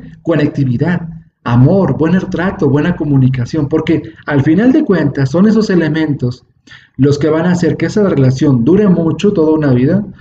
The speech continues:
o dure solo unos pocos días, horas o semanas. ¿Por qué tanta gente hoy en día se divorcia? Por eso, por esa falta de conectividad,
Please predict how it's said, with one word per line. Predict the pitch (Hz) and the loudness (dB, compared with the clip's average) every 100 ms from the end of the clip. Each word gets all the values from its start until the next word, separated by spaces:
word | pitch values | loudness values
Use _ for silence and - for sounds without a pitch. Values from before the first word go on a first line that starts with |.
| _ - | _ -18
o | - 127 | -2 0
dure | 147 202 | 2 2
solo | 196 170 160 151 139 - | 0 0 0 0 -4 -4
unos | 139 135 | 0 0
pocos | 139 143 127 117 | 0 -2 0 0
días, | 156 151 113 - - _ _ _ _ - | 0 0 -2 -6 -18 _ _ _ _ -2
horas | 156 190 202 208 - - _ _ _ | 0 2 0 -2 -6 -18 _ _ _
o | - | -6
semanas. | 123 131 120 101 90 - _ _ _ _ _ _ _ _ _ | 2 4 4 0 -6 -16 _ _ _ _ _ _ _ _ _
¿Por | - 170 | -6 -2
qué | 226 | 0
tanta | 226 214 | 2 0
gente | 202 202 185 | 0 0 2
hoy | 185 | 2
en | 185 | 4
día | 180 165 | 2 0
se | 160 | 0
divorcia? | 151 123 117 113 113 | 0 0 -2 -4 -8
Por | 131 160 | -2 -2
eso, | 190 139 | 0 -2
por | 123 | -2
esa | 127 135 | -2 -2
falta | 131 131 139 | -4 -2 0
de | 127 | 0
conectividad, | 131 117 113 117 113 113 | 0 -2 -2 -6 -6 -6